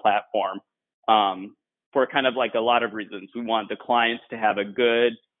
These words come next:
consistent work experience. And, um, you know, we, uh, one of the big values that we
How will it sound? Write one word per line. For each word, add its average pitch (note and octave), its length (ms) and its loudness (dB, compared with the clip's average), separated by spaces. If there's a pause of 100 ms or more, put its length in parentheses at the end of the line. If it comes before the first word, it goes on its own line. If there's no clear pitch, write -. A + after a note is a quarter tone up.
(120)
consistent A#2 720 -2
work A2+ 380 0
experience. E3 640 2 (460)
And, C#3+ 420 4
um, C3+ 420 2
you D3 120 -8
know, B2+ 140 -6
we, B2 340 -10 (320)
uh, A2+ 200 0
one C#3 200 -6
of B2+ 60 -8
the B2+ 60 -8
big A#2 220 -8
values B2 520 -2
that A#2+ 140 -4
we A2+ 600 -8